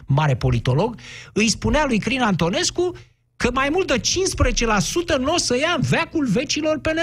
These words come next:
L-ul. Și totuși, iată că acum domnul Iohannis, de ce? Îmi puteți spune de ce își, își construiește proba asta de, de sărituri peste obstacol, ă, fără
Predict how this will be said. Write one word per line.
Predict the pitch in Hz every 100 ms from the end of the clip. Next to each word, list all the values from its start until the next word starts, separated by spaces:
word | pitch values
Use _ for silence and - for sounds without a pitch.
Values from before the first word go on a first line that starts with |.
| 339
L-ul. | 254
Și | 139 170
totuși, | - 311 330 247 180
iată | 240 269
că | 220 190 269 - _ _ _ _
acum | 175 175 302 339 - - _
domnul | 165 262 269
Iohannis, | 220 262 320 320 - - - _ _ _ _ _
de | - 175
ce? | 175 240 302 285
Îmi | - 175
puteți | 190 240
spune | - 233
de | 226 131 160
ce | - 247 294 - - _ - -
își, | 185 - -
își | 196 175 - 175 165 - - _
construiește | 190 185 - 175 269 - 220
proba | - 196 233 190 170
asta | 185 - 156
de, | 131 139 131 123 - - _
de | 117 147 139 135 120 - - _
sărituri | 147 131 175 156 131 220 220
peste | 175 151 165
obstacol, | 127 - 160 131 - 131 185 147 - _ _ _ _ _ -
ă, | 202 208 202 196
fără | - - 269